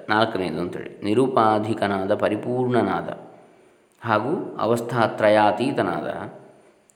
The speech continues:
ಯಾವುದು ಜಾಗ್ರತ್, ಸ್ವಪ್ನ, ಸುಷುಪ್ತಿಗಳಿನ್ನು ಮೀರಿದಂತಹ ಶುದ್ಧನಾದ ಆತ್ಮನನ್ನು ವೇದಾಂತಗಳಲ್ಲಿ ಚತುರ್ಥ ಅಥವಾ ತುರೀಯ ಅಂತೇಳಿ ಹೇಳ್ತಾರೆ.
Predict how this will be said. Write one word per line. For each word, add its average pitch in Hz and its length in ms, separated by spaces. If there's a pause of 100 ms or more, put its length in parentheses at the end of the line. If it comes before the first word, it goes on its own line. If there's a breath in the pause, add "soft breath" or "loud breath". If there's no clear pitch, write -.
ಯಾವುದು 101 580
ಜಾಗ್ರತ್, 101 320
ಸ್ವಪ್ನ, 95 320
ಸುಷುಪ್ತಿಗಳಿನ್ನು 90 1080
ಮೀರಿದಂತಹ 92 760 (260 loud breath)
ಶುದ್ಧನಾದ 120 640
ಆತ್ಮನನ್ನು 95 920
ವೇದಾಂತಗಳಲ್ಲಿ 127 640
ಚತುರ್ಥ - 520
ಅಥವಾ 87 260
ತುರೀಯ 101 360
ಅಂತೇಳಿ 80 340
ಹೇಳ್ತಾರೆ. - 340